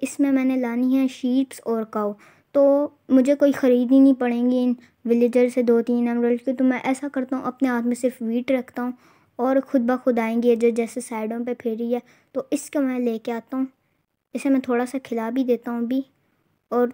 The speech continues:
ताकि मेरे पीछे है। और अब मैं इसे अपने पीछे लेके आता हूँ।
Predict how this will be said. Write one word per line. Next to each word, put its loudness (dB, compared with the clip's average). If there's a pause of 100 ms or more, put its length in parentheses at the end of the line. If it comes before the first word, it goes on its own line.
(140)
ताकि 0
मेरे 2
पीछे -4
है। 0
और -2
अब -2
मैं 2
इसे -6
अपने -8
पीछे -8
लेके -6
आता -12
हूँ। -8